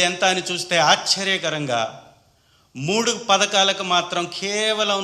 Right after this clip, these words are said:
నామమాత్రపు కేటాయింపులు చేసి,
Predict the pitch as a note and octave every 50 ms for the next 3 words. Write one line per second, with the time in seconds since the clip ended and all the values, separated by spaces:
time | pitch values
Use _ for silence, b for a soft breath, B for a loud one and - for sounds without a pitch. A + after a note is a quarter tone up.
0 | E3+ E3 E3+ F#3 G3 G3+ G3 F#3+ F3 F3 E3 - - D#3 C3+ - - G#2+ F2+ -
1 | - _ _ _ _ _ _ _ _ _ _ _ _ _ _ _ _ _ _ _
2 | _ _ _ _ _ _ _ _ _ - E3 F3 F3 F#3 F3 F3 F3+ F3 F3 D#3+
3 | D#3+ D3 D#3+ D#3 D#3 - - G3+